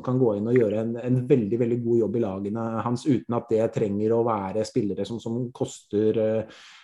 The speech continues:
eh, skjorta. Så, eh, med tanke på da, eh, det store antall spillere som fort kommer til å forsvinne, og, og, og pengene det tross alt vil generere, så,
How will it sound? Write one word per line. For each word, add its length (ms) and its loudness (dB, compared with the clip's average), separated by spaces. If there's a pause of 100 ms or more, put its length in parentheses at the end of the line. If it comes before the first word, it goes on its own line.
(100)
eh, 160 2
skjorta. 560 2
Så, 160 4 (400)
eh, 880 4
med 160 -2
tanke 240 -4
på 160 4
da, 160 2 (480)
eh, 600 -10 (400)
det 240 4
store 640 2
antall 400 -2
spillere 560 0
som 160 -2
fort 280 -8
kommer 280 -2
til 80 -6
å 60 -8
forsvinne, 420 -2
og, 320 4
og, 80 0 (160)
og 80 -4
pengene 440 0
det 200 -2
tross 240 -4
alt 220 -4 (100)
vil 120 -2
generere, 640 2
så, 200 2